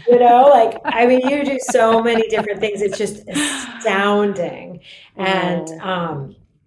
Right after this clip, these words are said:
Speaker 1: um, so you are the queen of, so when I need to set new goals for myself, um, I ask Rachel if she wants to have a cup of tea with me.
Speaker 2: <laughs>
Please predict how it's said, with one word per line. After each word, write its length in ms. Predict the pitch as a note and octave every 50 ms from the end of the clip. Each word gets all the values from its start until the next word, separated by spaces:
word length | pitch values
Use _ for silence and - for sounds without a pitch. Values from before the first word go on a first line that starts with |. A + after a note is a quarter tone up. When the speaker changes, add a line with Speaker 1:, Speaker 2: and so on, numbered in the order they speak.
| _ _ _ _ - - _ - _ -
Speaker 1:
um, 280 | - G3 F3+ E3+ E3 E3
so 140 | - - G3
you 340 | F#3+ F#3+ G3 G#3+ A3 A3
are 320 | G#3+ F#3 F3 F3 F3 - F#3
the 120 | F3 F3+
queen 720 | F3 - - - - A3+ A3 A3 G#3+ G#3+ G#3+ G#3+ G#3+ G3+
of, 400 | G#3 G#3 G3 F3 E3+ D#3 D3 E3
so 160 | - G#3+ G3+
when 120 | F#3+ G3 G3
I 160 | F#3+ G3+ G#3+
need 160 | G#3+ A3 G#3 F#3+
to 40 | F3+
set 240 | - - F#3 - -
new 100 | F#3+ F3
goals 420 | E3 F#3 F3 F3+ F3+ F3+ F3+ F3+
for 120 | - F#3+
myself, 760 | F3 F3 F3 F3 F3+ F3 F3 - F#3 D#3 D3 C#3+ D#3+ D#3+ E3+ - - - - - - - - - _
um, 300 | - F3+ E3 D#3 D3+ C#3+ -
I 160 | G3 F3+ F3+
ask 280 | F3+ E3+ E3+ E3+ -
Rachel 500 | - F3+ F#3 F3+ F#3 F#3 - - F3+ E3
if 80 | E3 -
she 160 | - - F#3+
wants 300 | E3 E3 D#3+ D#3+ - -
to 60 | -
have 200 | E3+ E3 E3+ D#3+
a 60 | D#3+ D3
cup 220 | C#3+ F3+ - D3
of 180 | D#3+ D3 - -
tea 420 | - - - F#3+ F#3 F3+ E3+ D#3+
with 300 | - C#3 C3 C#3+ - -
me. 200 | D#3 C#3+ B2+ C3+ -
Speaker 2:
<laughs> 60 | -